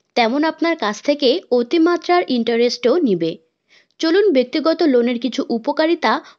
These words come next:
ও অপকারিতা সম্পর্কে জেনে নিই। ব্যক্তিগত লোনের সুবিধা সহজেই পাওয়া যায়। এই লোনের সবচেয়ে বড় সুবিধা হচ্ছে এইটা খুব সহজে নেওয়া যায়। ব্যক্তিগত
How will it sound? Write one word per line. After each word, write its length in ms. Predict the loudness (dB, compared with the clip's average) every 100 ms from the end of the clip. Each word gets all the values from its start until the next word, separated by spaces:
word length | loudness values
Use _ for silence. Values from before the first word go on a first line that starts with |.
| 0
ও 60 | 2 2 2
অপকারিতা 600 | 0 2 0 2 0 0
সম্পর্কে 560 | 0 0 0 -2 0 0 0
জেনে 260 | 0 0 0
নিই। 140 | -2 -4 -14 _ _ _ _ -10
ব্যক্তিগত 640 | 0 0 2 2 2 4 4
লোনের 340 | 4 4 0
সুবিধা 460 | 0 2 2 0 -2 -6 _ _ _ _ _ -6
সহজেই 540 | 0 4 4 4 2 4
পাওয়া 240 | 2 2
যায়। 260 | 2 -2 -4 -10 _ _ _ _ _ _
এই 160 | 2 4
লোনের 400 | 4 4 4 0 0
সবচেয়ে 500 | 0 0 0 0 2
বড় 200 | 2 2
সুবিধা 400 | 0 0 2 2
হচ্ছে 340 | 0 -2 0 -2 -2 -10 -20 -4
এইটা 260 | 0 0 0
খুব 160 | 0 -2
সহজে 440 | -2 0 0 2 2
নেওয়া 260 | 4 2
যায়। 260 | 0 -4 -6 -10 _ _ _ _ _
ব্যক্তিগত 540 | -4 -2 0 0 0